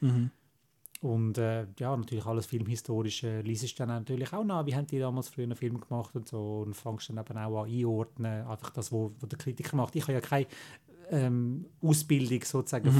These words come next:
Speaker 1: Mhm.
Speaker 2: für, für den Filmkritiker, also ich habe nicht Film studiert, ich bin mit meiner Liebe zum Film, ähm, zu dem Job gekommen, den ich jetzt habe. Mm.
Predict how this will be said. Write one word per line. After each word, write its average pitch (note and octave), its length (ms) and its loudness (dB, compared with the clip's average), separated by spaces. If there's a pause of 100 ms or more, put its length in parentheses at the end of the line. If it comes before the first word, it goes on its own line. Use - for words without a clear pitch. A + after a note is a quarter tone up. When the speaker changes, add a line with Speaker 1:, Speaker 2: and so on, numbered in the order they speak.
Speaker 1:
Mhm. C3 40 8
Speaker 2:
für, A#2+ 260 4
für C3 220 -2
den B2+ 100 2
Filmkritiker, A#2 840 -2
also G#2+ 140 -2
ich G#2 80 -6
habe A#2 120 0
nicht A#2 120 -2
Film A#2+ 200 -2
studiert, A2+ 440 -2
ich - 80 -20
bin A#2 140 -2
mit C3 100 -2
meiner A#2 200 0
Liebe A2+ 280 2
zum G#2 220 -6
Film, B2+ 360 4 (540)
ähm, A2+ 300 0
zu - 120 -6
dem A2+ 160 0
Job A#2 220 -2
gekommen, A2+ 340 -2
den G#2+ 80 -2
ich - 20 -2
jetzt A2+ 220 -4
habe. G2 220 -6 (480)
Mm. G#2+ 320 4